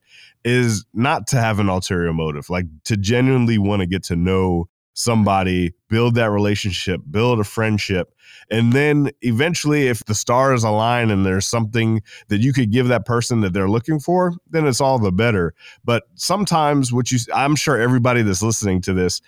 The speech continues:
has had that cold message in LinkedIn sitting there like, "Hey, would you like to check out my product?"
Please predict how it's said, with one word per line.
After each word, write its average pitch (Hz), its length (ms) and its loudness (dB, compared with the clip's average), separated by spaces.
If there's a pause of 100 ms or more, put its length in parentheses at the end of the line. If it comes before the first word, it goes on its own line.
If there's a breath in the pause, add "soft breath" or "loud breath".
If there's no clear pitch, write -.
(200 loud breath)
has 101 220 0
had 120 240 2
that 107 200 0
cold 120 500 2
message 107 600 0 (160 loud breath)
in 110 160 0
LinkedIn 110 520 0
sitting 107 200 -2
there 110 140 0
like, 98 200 -2
"Hey, 147 200 0
would 98 160 0
you 101 80 0
like 117 180 -2
to - 60 -12
check 117 240 -2
out 104 100 -2
my 98 140 0
product?" 123 440 -2